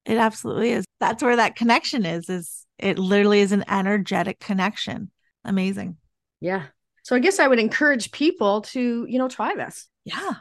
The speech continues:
Speaker 2: Experiment, you know, usually your, your friends and family are the safe place. Make sure you have someone that you trust when you're working with them.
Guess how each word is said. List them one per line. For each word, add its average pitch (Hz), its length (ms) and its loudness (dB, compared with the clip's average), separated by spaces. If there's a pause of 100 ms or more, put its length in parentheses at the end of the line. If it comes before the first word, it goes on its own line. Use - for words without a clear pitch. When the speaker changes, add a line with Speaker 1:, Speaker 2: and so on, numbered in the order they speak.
(140)
Speaker 2:
Experiment, 233 1400 -2
you 240 200 -4
know, 202 260 0
usually 247 360 2
your, 214 220 2
your 185 400 -4
friends 175 580 -4
and 175 200 -2
family 160 380 -4
are 160 200 -2
the 190 140 -6
safe 165 340 -6
place. 180 320 -6
Make 208 120 -4
sure - 140 -8
you 185 60 -4
have 185 80 -6
someone 165 240 -8
that 170 100 -6
you 175 100 -8
trust - 440 -6
when 202 100 -6
you're 190 100 -6
working 151 300 -6
with 156 140 -8
them. 277 200 0